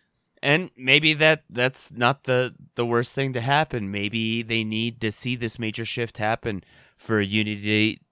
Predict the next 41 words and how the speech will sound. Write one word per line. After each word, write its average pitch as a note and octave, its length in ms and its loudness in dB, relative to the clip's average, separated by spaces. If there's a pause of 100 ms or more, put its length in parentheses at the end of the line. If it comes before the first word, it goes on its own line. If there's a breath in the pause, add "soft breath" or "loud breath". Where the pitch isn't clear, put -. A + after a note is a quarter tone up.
(120)
Unity G#2+ 680 -2
to - 160 -12
get G#2 260 -8
their, G2 400 -6 (1300)
get B2+ 160 -2
their C#3 120 -2
crap A#2 340 2
together, F#2 460 -4
essentially, F#2+ 760 -2
and, F#2 180 -6
and G2+ 180 -2
say, G#2 260 2
you G2+ 220 0
know, G#2 300 2
this, G#2+ 340 -4
this A2 240 -2
was A#2+ 240 4
a B2 80 0
bad F#2 300 -2
business F#2+ 440 -8
decision, F#2 600 -10
and, F2+ 400 -12
and G2 240 -6
the F#2+ 80 -10
companies A#2 440 -4
do A#2+ 160 0
pay F#2+ 260 0
us F#2+ 140 -6
up G#2 140 -4
front - 320 -6
for F#2 380 -4
the G#2 120 -10
use G2+ 360 -8
of F2+ 240 -8 (440 soft breath)
and G#2+ 180 4
the G2 80 4
license F#2+ 500 -2
of F2+ 160 -2
our F2+ 160 -2
engine, F#2 420 -8
so F2 440 -4